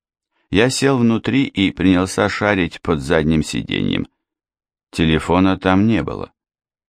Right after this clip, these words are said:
Я сунул руку глубоко под обивку — ободрал пальцы о головку болта,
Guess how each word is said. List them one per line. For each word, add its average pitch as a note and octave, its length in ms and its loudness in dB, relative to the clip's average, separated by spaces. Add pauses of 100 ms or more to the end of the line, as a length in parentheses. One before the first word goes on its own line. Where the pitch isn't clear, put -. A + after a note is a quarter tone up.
(340)
Я F2+ 140 2
сунул B2 400 2
руку B2+ 260 -2
глубоко G2 560 0
под E2+ 220 -2
обивку — C2 540 -4 (640)
ободрал E2+ 500 2
пальцы D2+ 600 -2
о E2 100 -4
головку D2+ 540 -2
болта, B1 500 -2